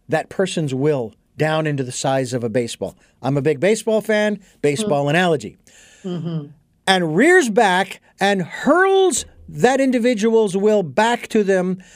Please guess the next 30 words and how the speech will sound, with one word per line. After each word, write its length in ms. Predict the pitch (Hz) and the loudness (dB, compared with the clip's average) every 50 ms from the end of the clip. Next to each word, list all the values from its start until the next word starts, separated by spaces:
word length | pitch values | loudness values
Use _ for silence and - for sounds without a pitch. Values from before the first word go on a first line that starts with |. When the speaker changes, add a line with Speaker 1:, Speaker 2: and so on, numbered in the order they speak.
| - - - - - - _ _ _ _ _ _ _ - | -20 -20 -20 -20 -20 -20 _ _ _ _ _ _ _ -2
Speaker 1:
like 240 | 190 202 208 208 - | 0 2 2 2 2
a 80 | 185 165 | 0 0
ninety 480 | 165 170 208 240 277 294 285 285 262 | 2 2 2 2 2 2 2 2 4
mile 380 | 226 214 214 214 220 220 220 214 | 4 4 4 2 2 2 2 2
an 100 | 202 202 | 2 2
hour 420 | 196 196 196 196 190 190 185 185 - - | 0 2 2 2 0 0 -2 -4 -8 -6
Nolan 460 | 127 135 147 165 208 226 214 214 202 | -2 0 2 4 4 4 4 2 2
Ryan 480 | 190 190 190 185 185 180 180 175 175 175 - - | 2 2 2 2 2 0 0 0 -2 -4 -6 -8
fastball. 640 | - - 165 156 143 - - - 117 101 - - _ _ _ _ _ _ _ _ _ - 202 190 - - 220 208 | -2 0 0 0 0 -2 -6 -6 -6 -6 -6 -10 _ _ _ _ _ _ _ _ _ -10 -10 -10 -8 -10 -10 -4
Now, 300 | - 143 143 143 139 - _ - | -2 -2 0 0 -2 -4 _ -4
I 80 | 143 | -4
could 180 | 139 - 220 220 | 0 2 2 2
have 80 | 226 | 2
said 260 | - - 226 214 196 - - | 2 2 2 2 2 0 -2
Urschel, 480 | 196 208 202 185 - 202 190 190 185 - _ - | 0 0 0 0 0 0 0 0 -2 -6 _ -4
uh, 40 | - | -2
uh, 260 | 175 165 147 - 180 | 0 0 0 -2 -2
uh, 220 | 175 - 175 165 - | -2 -2 -4 -4 0
Orel 320 | - 220 226 226 190 156 | 2 4 4 4 2 4
Hershiser. 720 | 165 240 254 220 - 233 220 220 226 208 208 220 220 214 214 - - - - - - - | 2 2 2 2 0 0 2 2 2 2 2 2 2 2 -2 -8 -20 -20 -20 -20 -14 -4
I 100 | - 208 | -2 0
don't 100 | 220 220 | 2 2
know, 100 | 208 170 | 2 2
nor, 340 | 151 160 175 190 202 202 - | 2 2 2 2 2 0 0
uh, 80 | 170 175 | -2 -2
or, 220 | - - 185 190 170 | 0 0 0 0 0
uh, 40 | |
uh, 420 | 165 165 165 160 156 - 156 151 - | 0 0 0 0 -2 -2 -2 -2 2
or, 300 | 208 220 233 220 180 147 - - | 2 4 4 2 0 -4 -4 0
or, 260 | 214 208 208 196 175 | 2 2 2 2 0